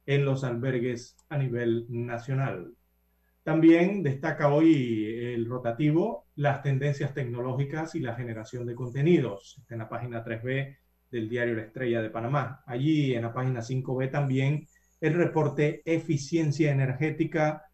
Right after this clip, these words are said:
una apuesta para contrarrestar el cambio climático. En otros títulos de portada de la decana de la prensa nacional, minsa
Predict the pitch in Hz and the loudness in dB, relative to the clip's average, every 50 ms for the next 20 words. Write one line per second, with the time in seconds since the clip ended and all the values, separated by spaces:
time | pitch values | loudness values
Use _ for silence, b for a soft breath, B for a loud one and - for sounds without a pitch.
0 | _ _ _ - 151 143 139 139 131 127 - - 147 143 135 - 151 143 - 135 | _ _ _ 0 2 4 4 4 2 2 0 0 0 0 0 0 -2 -2 -2 -2
1 | 123 123 120 113 - - 156 147 147 151 135 113 113 113 - - 131 123 123 117 | -2 -2 -2 -2 -2 0 0 0 0 0 -2 -2 -4 -4 -4 -4 -2 -2 -2 -2
2 | 110 120 117 117 113 113 113 107 104 104 - - 131 135 127 131 127 101 - 101 | -2 -2 -2 0 0 0 0 -2 -2 -6 -6 -2 0 2 2 2 0 -4 -4 -8
3 | - - - - - - _ _ _ _ _ _ b b b b b b b - | -16 -18 -20 -20 -20 -20 _ _ _ _ _ _ b b b b b b b -4
4 | 120 135 135 139 139 135 - 151 147 - 165 170 156 139 135 107 117 123 - 135 | 0 0 2 2 2 2 4 4 6 8 6 6 6 4 2 0 -2 -4 -2 2
5 | 135 139 135 135 131 131 123 117 113 107 - 120 117 117 117 117 117 131 131 135 | 2 4 4 4 4 4 2 2 -2 -4 -4 -4 -4 -2 -2 -2 -2 0 0 0
6 | 131 127 113 113 - 123 123 123 117 131 117 120 117 123 117 117 135 147 160 165 | 2 0 0 -2 -2 -2 -4 -4 -2 -4 -4 -4 -4 -4 -2 0 2 4 4 4
7 | 165 170 - - _ 123 131 139 160 190 196 185 147 131 127 - - 139 131 139 | 4 2 -2 -14 _ -6 0 4 6 6 6 4 2 0 -2 -6 -6 -4 -2 0
8 | 165 175 - - | -2 -2 -4 -8